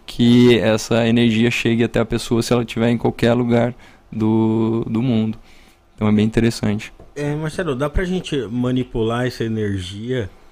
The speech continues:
Speaker 2: pra se conectar com coisas boas?
Speaker 1: De preferência, né? <laughs> É, que seja pra conectar de, pra pessoas boas, né? Com coisas boas. Hum, é, se você utiliza, digamos, pra coisas não boas, você vai ter a consequência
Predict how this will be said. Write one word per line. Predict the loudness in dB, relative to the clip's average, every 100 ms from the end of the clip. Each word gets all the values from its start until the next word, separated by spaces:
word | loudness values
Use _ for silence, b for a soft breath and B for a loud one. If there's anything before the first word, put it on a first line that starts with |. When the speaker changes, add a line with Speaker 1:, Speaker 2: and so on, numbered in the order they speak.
| b -20 _ _ _
Speaker 2:
pra | -4 -2 -2 -2
se | -4
conectar | -2 -2 -2 -4 -6
com | -6 -8
coisas | -4 -4 -4
boas? | -8 -8 -8 -6 -6 -8 -14 -20 _ _ _ -20 _ _ -20 _ -20 -16
Speaker 1:
De | -4 -2
preferência, | 2 2 4 4 4 2 2 2
né? | 6 6
<laughs> | 8 8 6 4 0 0 0 -6 -4
É, | 2 4 4
que | 0 -4
seja | 2 4
pra | 4 2
conectar | 2 2 2 0
de, | 2 4 4 2 0
pra | 0
pessoas | 2 0 0 0
boas, | 2 4 4 4
né? | 0 -2
Com | 0 0 0 0
coisas | 2 2 2
boas. | 2 2 2 -4 B B B -6
Hum, | 4 6 6
é, | 6 4 2
se | 6
você | 6 6 6
utiliza, | 6 6 8 8 8 6
digamos, | 6 6 6
pra | 2 2
coisas | 2 4 4
não | 4 4 4
boas, | 4 4 0
você | 2
vai | 4 4 2
ter | 2 4 4
a | 4
consequência | 0 0 0 2 0 0 -2